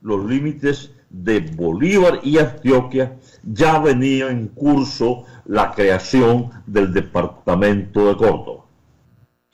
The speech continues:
liderada por todos estos patriotas cordobeses, incluyendo a mi abuelo. Entonces, cuando se aprueban los límites de Bolívar y Antioquia,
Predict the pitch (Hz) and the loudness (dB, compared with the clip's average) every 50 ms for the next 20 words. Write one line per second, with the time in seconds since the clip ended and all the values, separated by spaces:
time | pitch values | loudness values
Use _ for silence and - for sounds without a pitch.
0 | - - _ _ - _ _ - - - 107 104 98 92 92 92 92 92 104 110 | -20 -20 _ _ -20 _ _ -20 -12 -6 -2 -2 0 2 2 2 4 4 4 4
1 | 113 117 - 110 110 101 98 92 - - _ _ _ - - 127 147 147 139 139 | 4 2 2 2 0 0 0 -4 -8 -14 _ _ _ 0 2 4 6 6 6 4
2 | 135 135 135 - 127 - - - 107 101 - 104 113 117 113 - 120 117 - - | 4 2 2 -2 -2 -2 -2 -4 -4 -4 -2 0 0 0 0 0 -2 -6 -4 -4
3 | 104 92 87 95 92 98 101 101 104 101 101 101 101 101 - - - - - - | -4 -4 0 0 2 4 4 4 2 2 0 -4 -6 -6 -8 -14 -20 -20 -18 -12
4 | - 98 95 90 - - 90 87 87 90 90 90 90 87 90 87 85 85 82 82 | -10 -8 -8 -8 -4 -2 0 2 4 4 4 4 4 4 4 4 4 4 2 2
5 | 80 73 - - - - - _ - _ _ _ _ _ _ _ _ _ - - | 0 -2 -6 -10 -16 -20 -20 _ -20 _ _ _ _ _ _ _ _ _ -20 -20
6 | - - _ _ - 107 92 87 - 139 143 - - 202 185 - - - 135 135 | -20 -20 _ _ -10 -8 -6 -2 0 0 0 0 0 -4 -4 -6 -6 -2 0 2
7 | 120 110 101 98 95 92 - - 107 95 80 - - - 127 160 196 226 233 254 | 2 2 2 0 -2 -2 -2 0 0 0 0 -2 -4 0 2 4 6 6 6 4
8 | 233 214 190 - - - - - 170 165 131 104 104 120 147 180 196 165 143 143 | 4 2 0 -2 -6 -14 -10 -4 0 0 2 2 2 2 2 2 2 2 2 2
9 | 135 127 135 151 151 - - - - - - - - - - 92 90 90 110 113 | 0 0 2 2 2 0 0 -8 -18 -20 -20 -20 -20 -20 -16 -12 -4 0 2 2
10 | 104 82 - - 85 82 82 78 80 87 113 175 220 240 233 214 214 196 170 - | 2 0 -4 -8 -6 -2 -2 -2 -2 0 0 2 4 4 4 4 2 0 -4 -4
11 | - 175 196 202 190 185 170 - - 170 151 139 127 127 - - 127 135 151 - | -2 0 2 2 2 0 -2 -2 2 2 4 4 2 0 -2 -2 -2 -2 -4 -6